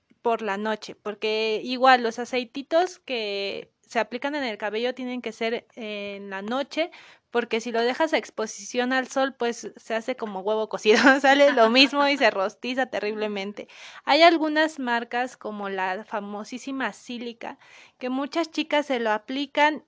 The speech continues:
como si fuera, no sé, crema para peinar o algo así.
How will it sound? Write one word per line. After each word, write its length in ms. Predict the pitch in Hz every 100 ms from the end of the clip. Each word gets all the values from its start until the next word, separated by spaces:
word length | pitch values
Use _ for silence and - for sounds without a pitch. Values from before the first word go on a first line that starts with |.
| -
como 340 | 247 226 214
si 200 | 214 226
fuera, 500 | 214 240 247 269 262
no 220 | 240 226 226
sé, 200 | 247 233
crema 320 | 233 240 247
para 220 | 220 196
peinar 420 | 202 202 208 214
o 60 | 220
algo 160 | 220
así. 380 | 214 - 226 254